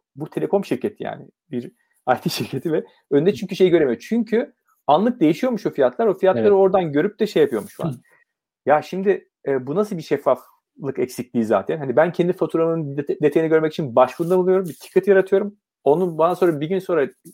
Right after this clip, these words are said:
Speaker 1: yazıyorlar, "Emin misiniz, istiyor musunuz detayını?" falan.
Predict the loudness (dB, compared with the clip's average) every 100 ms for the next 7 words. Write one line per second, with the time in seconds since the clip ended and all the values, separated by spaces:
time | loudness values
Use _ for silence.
0 | -2 2 6 6 4 0 _ _ 2 4
1 | 2 0 -2 -2 2 0 0 -8 -8 -2
2 | 2 4 2 0 -2